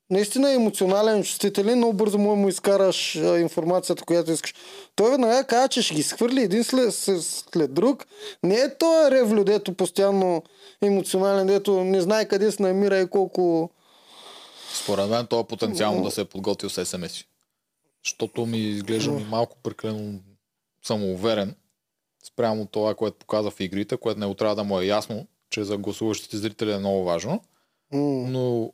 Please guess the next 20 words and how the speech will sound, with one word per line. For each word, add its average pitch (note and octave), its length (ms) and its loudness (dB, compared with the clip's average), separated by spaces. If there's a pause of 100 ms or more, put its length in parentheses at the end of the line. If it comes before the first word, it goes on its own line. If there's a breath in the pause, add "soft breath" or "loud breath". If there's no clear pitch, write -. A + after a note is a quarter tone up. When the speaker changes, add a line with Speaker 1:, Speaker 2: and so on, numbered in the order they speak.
Speaker 2:
прекалено A2+ 500 0
самоуверен C#3+ 520 0
ми C#3 80 -2
изглежда, B2 280 -2
когато A2+ 240 -2
говорите, D3 420 0
той C#3+ 160 0
според B2+ 240 -2
мен C3 80 -2
може A#2+ 200 0
да A2+ 40 -2
се - 120 -6
е G#2+ 40 -6
подготвил A2 460 -8
с - 420 -6 (580 soft breath)
карти. - 460 -6 (420)
Това, - 120 -14 (400)
спекулация. D3+ 500 -2
Speaker 1:
М, C3 440 0
да. D3+ 300 0